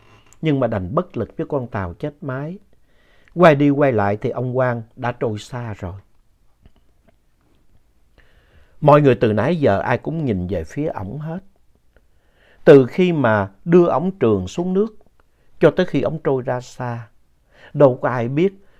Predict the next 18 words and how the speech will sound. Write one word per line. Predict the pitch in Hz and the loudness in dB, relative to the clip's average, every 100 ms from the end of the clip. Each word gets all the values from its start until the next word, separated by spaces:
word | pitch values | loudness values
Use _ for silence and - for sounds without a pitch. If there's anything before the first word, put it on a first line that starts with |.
| _ _ _ - | _ _ _ 2
bỗng | 151 131 202 | 4 6 4
lù | 131 120 113 | 4 4 4
lù | 113 104 | 2 2
một | 98 - | -2 -4
con | 170 139 | -6 -2
tàu | 107 92 | 0 0
buôn | 117 147 139 | 0 -2 -2
thiệt | - 95 - | -4 -4 0
to | 143 135 | 0 0
từ | 127 123 98 | 0 -2 -2
phía | 143 160 | -4 -8
sau | - 131 120 | -8 -8 -8
nó | 117 | -8
đi | 135 110 | -8 -10
tới. | - 123 143 185 _ _ _ _ _ _ _ _ _ _ _ | -8 -8 -8 -12 _ _ _ _ _ _ _ _ _ _ _
Má | 135 131 143 165 | -8 -6 -4 -4
ơi | 123 120 113 113 113 | -2 -2 -2 -4 -4
má, | 107 127 139 175 | -4 -6 -6 -8